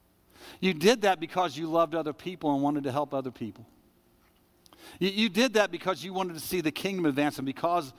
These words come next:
of your generosity, the kingdom did advance. The kingdom, people did get fed. People did hear the gospel. People did get encouraged. Departments were built that reached out to kids. All kinds of things happened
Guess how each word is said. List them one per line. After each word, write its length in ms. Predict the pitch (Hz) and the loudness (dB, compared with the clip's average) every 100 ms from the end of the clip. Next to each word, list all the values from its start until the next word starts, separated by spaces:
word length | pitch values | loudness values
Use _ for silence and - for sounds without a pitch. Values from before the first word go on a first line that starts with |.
| - - - | -20 -20 -4
of 160 | 147 | -2
your 200 | 139 185 | 0 0
generosity, 720 | 240 156 220 202 190 190 - 135 | 0 0 0 4 4 4 2 -4
the 120 | 139 | -8
kingdom 440 | - 202 185 160 | -6 -6 -4 0
did 200 | 143 175 | 2 2
advance. 560 | 143 120 107 101 - - _ _ _ _ _ _ _ - - - | 0 -2 -6 -8 -16 -20 _ _ _ _ _ _ _ -20 -10 0
The 80 | 170 | 2
kingdom, 360 | 220 226 202 - - | 2 2 0 -2 -8
people 280 | - 240 208 | -2 0 0
did 240 | 170 233 | 0 0
get 160 | 170 170 | 2 -2
fed. 280 | - 147 135 | 0 -2 -2
People 280 | 220 220 202 | -6 -2 -2
did 280 | 208 202 170 | 0 -2 -4
hear 200 | 147 175 | -2 0
the 100 | 151 | 0
gospel. 500 | 151 139 131 123 107 - - | 2 2 0 -8 -14 -16 -8
People 260 | - 220 220 | -2 0 0
did 260 | 185 240 185 | 0 -2 2
get 160 | 208 | 2
encouraged. 480 | 185 147 180 151 110 | 2 -4 -2 -2 -2
Departments 560 | 131 160 220 226 190 185 | -4 0 0 0 -4 0
were 200 | 233 233 | 2 4
built 260 | 180 190 | 2 0
that 80 | 180 | -2
reached 280 | 160 170 - | -4 -6 0
out 180 | 175 151 | 0 0
to 60 | |
kids. 260 | 139 147 131 - - - | -4 -4 -4 -10 -12 4
All 180 | 247 | 4
kinds 300 | 262 233 247 | 4 2 0
of 80 | 220 | -2
things 240 | 233 247 - | -6 -4 2
happened 320 | 247 247 | 2 0